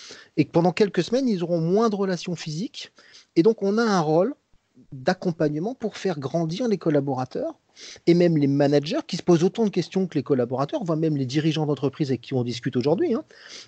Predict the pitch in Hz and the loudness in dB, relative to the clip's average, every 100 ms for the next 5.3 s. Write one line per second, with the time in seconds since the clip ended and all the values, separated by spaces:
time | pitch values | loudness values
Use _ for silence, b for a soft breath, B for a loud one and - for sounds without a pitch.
0 | B - 131 127 123 123 127 143 175 - | B 0 2 4 2 -2 -4 0 0 2
1 | 151 170 214 185 151 143 135 151 - 190 | -2 2 2 2 -2 0 2 0 0 0
2 | 139 180 131 143 175 165 165 202 170 - | 2 0 0 2 2 2 0 2 2 0
3 | 131 - 175 254 302 B B B B 151 | -4 -2 2 4 2 B B B B 0
4 | - 190 - 208 202 160 147 131 - 240 | 2 0 2 4 4 2 0 -2 -2 -4
5 | 302 - | -4 -6